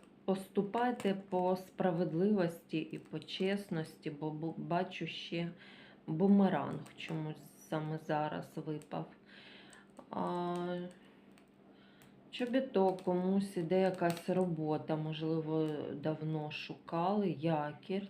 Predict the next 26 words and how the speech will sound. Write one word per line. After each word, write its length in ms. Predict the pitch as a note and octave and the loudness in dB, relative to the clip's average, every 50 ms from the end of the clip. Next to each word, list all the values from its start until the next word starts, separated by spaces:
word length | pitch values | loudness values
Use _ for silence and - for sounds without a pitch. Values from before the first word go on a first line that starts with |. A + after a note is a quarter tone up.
| - | -6
також, 600 | - G#3 G#3 - - - G3+ G3 G3 G3+ G3+ - | -6 -6 -6 -6 -6 -2 0 0 2 0 0 -4
стабільність 1000 | - - - - A3 G#3+ G3 F3 F3 E3 D#3 D#3+ D#3+ D#3 D#3+ D#3+ - - - - - | -8 -10 -4 -2 0 0 0 0 0 0 0 0 0 -2 -2 -4 -6 -10 -12 -8 -8
якась 400 | E3 E3 - E3+ D#3+ D#3+ - - - - | -8 -6 -4 -4 -4 -6 -6 -12 -14 -6
також 500 | - D#3+ D3+ D3+ D3+ - D3+ D#3 - - | -4 -4 -4 -4 -8 -12 -10 -8 -8 -8
прийде 580 | - - - - D#3 D#3 D3+ D3+ E3+ E3 D#3 D3+ D3+ | -8 -10 -10 -10 -8 -8 -8 -8 -8 -8 -8 -8 -6
в 40 | |
життя 680 | D3 - D#3+ D3+ - - - - - E3 D#3+ D#3 D#3 D3+ D3 | -6 -6 -8 -8 -12 -16 -14 -8 -6 -4 -4 -4 -6 -8 -10
ваше. 520 | D3+ D3 D3+ D#3 - - - - - D#3 F3 F3 - - - - - - - - - - - - - - - - - - - - - - - - - - - - - - - - - - - - - - - - - - | -12 -12 -8 -8 -6 -6 -6 -8 -10 -10 -12 -12 -16 -18 -20 -20 -20 -20 -20 -20 -20 -20 -20 -20 -20 -20 -20 -20 -20 -20 -20 -20 -20 -20 -20 -20 -20 -20 -20 -20 -20 -20 -20 -20 -20 -20 -20 -20 -20 -20 -20 -18 -8 -4
Ну, 520 | F3 F#3 F#3+ G3+ G#3 G3+ G3+ F#3+ - - - | 0 2 2 4 4 4 4 2 2 2 0
е, 220 | F3 F3 F3 F3+ | 0 2 2 0
з-, 300 | F3 - - E3 D3+ D#3+ F3 | -2 -4 -6 -2 0 0 2
разом 440 | F3+ F3+ F3 E3+ G3 F#3+ F#3+ G3 E3+ | 2 0 0 2 2 4 4 4 2
зі 140 | D#3+ F3 | 2 -2
стабільністю 840 | E3+ - - - F3 D#3+ D#3+ G3+ A#3 D4 C4+ B3 B3 - - - E3+ | -4 -4 -2 -2 -2 0 2 2 2 4 2 0 0 -2 -4 -2 0
може, 360 | E3 D#3+ D#3+ E3 E3+ F3 F#3 | 0 2 2 0 0 -2 -2
до 180 | D#3+ D#3 E3 E3 | -4 -2 -2 -2
речі, 360 | E3 E3 E3 E3 - - F3 | 0 0 -2 -2 -4 -6 -6
і 160 | - - E3 | -6 -6 -6
фінансова 880 | D#3+ - - E3+ E3 D#3+ D#3 D3 C#3 C3+ C3+ - - - C#3+ C#3+ C#3 C#3+ | -8 -6 -4 -4 -4 -2 -2 -4 -6 -8 -10 -12 -10 -10 -8 -8 -8 -8
стабільність, 840 | C#3 - - - D#3+ D#3 D#3 D#3 F#3 A3+ D#4+ E4 C#4+ A#3 - - - E3 | -10 -12 -8 -6 -6 -4 -2 -2 0 0 0 0 0 -2 -4 -4 -6 -6
якщо 340 | D#3+ - - - - F#3+ | -6 -6 -6 -4 -2 0
ви 140 | F3+ E3 D#3+ | 0 0 0
довго 440 | D3+ - D#3+ D#3+ D3+ D3+ D3+ D#3 C#3+ | 2 2 2 2 2 0 -4 -6 -6
чогось 540 | - - - D#3 D3+ D3+ D3+ D3 C#3 C#3 C#3+ | -6 -8 -8 -6 -6 -6 -6 -6 -8 -6 -2
добивалися, 1000 | C#3+ E3+ E3 D#3+ E3 D#3 C#3 C3+ C3+ C3 C3+ D3 D#3 F3+ G#3+ - - - G#3+ G#3+ | 0 2 2 2 0 -2 -2 0 -2 -2 -2 -2 -2 -4 -4 -8 -8 -6 -6 -4
бачу, 540 | F#3+ E3+ E3 E3 E3+ E3+ - - F3 E3 | -4 -2 -4 -4 -4 -6 -6 -4 -4 -4